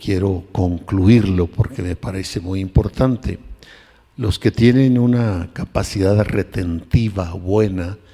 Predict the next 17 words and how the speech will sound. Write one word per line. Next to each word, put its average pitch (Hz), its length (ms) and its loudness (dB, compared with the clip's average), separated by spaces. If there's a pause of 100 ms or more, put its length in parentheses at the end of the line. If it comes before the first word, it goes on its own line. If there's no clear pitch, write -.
(180)
que - 100 -10
retienen, 95 800 0 (1400)
hace 87 720 -4 (540)
unas 95 260 -4
semanas 90 580 -4
quizá, 104 540 -2 (600)
tocamos 117 560 0
el 90 160 0
tema 95 420 0
del 87 400 -2 (280)
orden 101 600 0
de 87 220 -2
creación, 90 1040 0 (340)
cómo 98 320 2
Dios 90 540 -2
vino 92 400 -4
creando 90 840 0